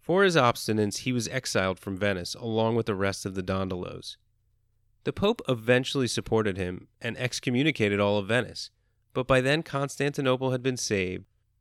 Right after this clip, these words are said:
so Venice was rewarded with a big old chunk of land added to the Venetian quarter in the capital. A new Doge, keen to get the city unexcommunicated,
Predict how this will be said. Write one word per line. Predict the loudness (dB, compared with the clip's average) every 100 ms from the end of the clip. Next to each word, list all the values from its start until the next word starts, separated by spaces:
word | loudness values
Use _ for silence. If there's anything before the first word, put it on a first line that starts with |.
| _ _ _ _
so | -8 -6
Venice | 0 2 2 0
was | -2 -2 0
rewarded | -2 2 2 2 0
with | -4 -4
a |
big | -4 -2 0
old | 0 -2
chunk | -2 -2
of | -2 -2
land | 0 2 2 -2
added | -4 -2 -2 -2
to | -4
the | -4
Venetian | -2 -2 -4 -10
quarter | -8 -2 -2 -2
in | -4
the | -6
capital. | -4 -6 -6 -14 -18 _ _ _ _ _ _ _ _ _ _ _ _ _ _ _ _ _ _ -6
A | 0
new | 4 4
Doge, | 6 6 8 8 4 -6 _ _ -10
keen | 0 0
to | 0
get | -2 0
the | -2
city | -2 -2 -2
unexcommunicated, | 0 0 0 -2 -4 -2 0 0 0 0 -2 -4